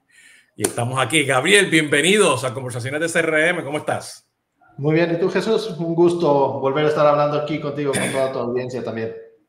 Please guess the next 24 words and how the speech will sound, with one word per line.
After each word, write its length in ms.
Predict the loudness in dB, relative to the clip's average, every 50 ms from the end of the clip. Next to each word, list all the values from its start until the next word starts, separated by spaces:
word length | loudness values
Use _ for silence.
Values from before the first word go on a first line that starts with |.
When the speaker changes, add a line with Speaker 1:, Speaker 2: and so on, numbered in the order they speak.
| _ _ _
Speaker 1:
Excelente, 640 | -14 -12 -12 -10 -10 -8 -4 -4 -4 -4 -4 -6 -8
excelente. 640 | -8 -8 -8 -8 -6 -6 -8 -8 -10 -12 -12 -12 -16 _ -20 -20 -20 -20 -20 _ _ _ _ -6
Eh, 280 | -2 -2 -2 -2 -2 -2
para 140 | -2 -2 -2
los 100 | -2 -2
que 80 | -2 -4
no 60 | -2
conocen 300 | -2 -2 -2 -2 -2 0
a 100 | 0 0
Gabriel, 480 | 0 2 4 4 4 4 2 -2 -8 -14
él 240 | -14 -12 -12 -14 -16 _ _ _
participó 540 | -6 -6 -6 -6 -8 -10 -10 -6 -6 -6 -6
también 300 | -6 -6 -6 -6 -6 -6
anteriormente 640 | -6 -6 -8 -8 -8 -8 -8 -8 -6 -6 -6 -6
en 120 | -6 -6 -6
uno 180 | -6 -6 -6
de 80 | -4 -4
los, 300 | -4 -4 -4 -6 -10 -12
de 160 | -10 -8 -8
los, 440 | -6 -6 -6 -6 -8 -10 -10 -12 -14
de 100 | -12 -12
los 120 | -12 -12 -12
temas 280 | -12 -10 -8 -8 -6
de, 480 | -4 -2 -2 -2 -4 -6 -10 -14 -20